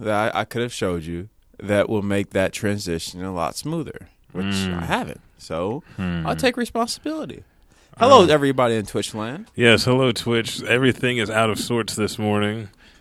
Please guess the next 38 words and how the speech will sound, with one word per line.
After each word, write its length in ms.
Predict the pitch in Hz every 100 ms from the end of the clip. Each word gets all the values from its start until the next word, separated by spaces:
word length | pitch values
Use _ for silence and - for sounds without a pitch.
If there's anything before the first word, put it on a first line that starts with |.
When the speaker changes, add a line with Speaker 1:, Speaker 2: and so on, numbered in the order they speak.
| _
Speaker 2:
Uh, 160 | 95 92
Richard 280 | 98 90 98
has 200 | 104 90
two 200 | - 151
drinks 340 | 101 90 85
here, 260 | 87 85 104 - _ _
one 200 | 82 95
in 80 | 98
a 60 |
coffee 340 | 92 98 82 90
cup 320 | 90 92 -
and 200 | 82 82 - - - - -
one 200 | 90 98
in 140 | 98
a 60 | 85
plastic 580 | - 90 92 - 85 - _ - - - _ _ -
cup. 320 | - 85 98 - _ _ -
What 80 | 165
is 60 |
that 120 | 147 101
called? 360 | 87 76 76 - - - _ _ _ _ _ _ _ _ _ _ _ _ _ _ - -
Speaker 1:
That's 240 | 104 -
good. 260 | - - -
That 80 | -
was 100 | 104
the 40 | 95
first 320 | - 92 -
wig 220 | 92 85
of 80 | 82
the 80 | 78
day. 320 | 76 76 76 82 _ _ _ -
Speaker 2:
Oh, 200 | 107 117
nice. 500 | 90 101 80 - - 82
Speaker 1:
Yeah. 340 | 82 78 -
Speaker 2:
I 80 | 101
had, 200 | 107 98
like, 220 | 98 92
bourbon 540 | 80 85 82 76 78